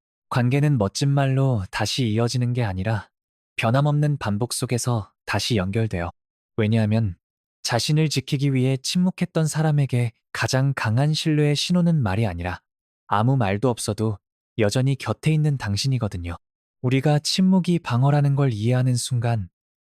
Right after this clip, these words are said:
모든 게 달라져요. 말을 억지로 꺼내려는 조급함은 안전을 주고자 하는 마음으로 바뀌어요. 감정적으로 안전한 환경은 완벽한 대화에서 생기지 않아요. 작고 사소한 행동들이 반복되며 말하는 거예요.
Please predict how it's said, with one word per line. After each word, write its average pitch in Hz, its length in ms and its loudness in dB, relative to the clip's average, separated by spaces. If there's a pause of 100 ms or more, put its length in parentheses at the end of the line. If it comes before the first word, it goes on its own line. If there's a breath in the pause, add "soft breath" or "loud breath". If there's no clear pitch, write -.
(120)
모든 104 340 2
게 139 100 2
달라져요. 104 680 -2 (480)
말을 110 320 2
억지로 135 420 0
꺼내려는 143 540 2
조급함은 113 720 -4 (440)
안전을 123 480 2
주고자 127 440 0
하는 127 180 2
마음으로 104 460 0
바뀌어요. 90 540 -6 (460)
감정적으로 147 760 2
안전한 135 420 2
환경은 127 640 0 (200)
완벽한 139 580 0
대화에서 123 520 0
생기지 151 420 -2
않아요. 95 420 -4 (480)
작고 - 380 -2
사소한 143 420 0
행동들이 135 500 0
반복되며 120 640 -2
말하는 101 360 -2
거예요. 87 360 -4